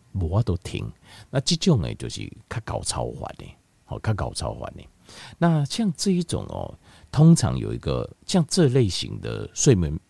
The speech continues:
半夜突然间醒来的睡眠障碍，因为可体松引起的哦，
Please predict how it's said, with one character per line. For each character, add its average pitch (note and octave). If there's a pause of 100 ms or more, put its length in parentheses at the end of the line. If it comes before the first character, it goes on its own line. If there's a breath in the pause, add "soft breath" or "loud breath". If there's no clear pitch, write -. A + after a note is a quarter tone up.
(320)
半 A2
夜 F#2+
突 G2+
然 E2+
间 D#2
醒 -
来 G#1
的 B1+
睡 F#2+
眠 A#1+
障 C2
碍， B1+
因 C#3+
为 D3+
可 G2+
体 E2+
松 D#2+
引 G#2
起 -
的 -
哦， -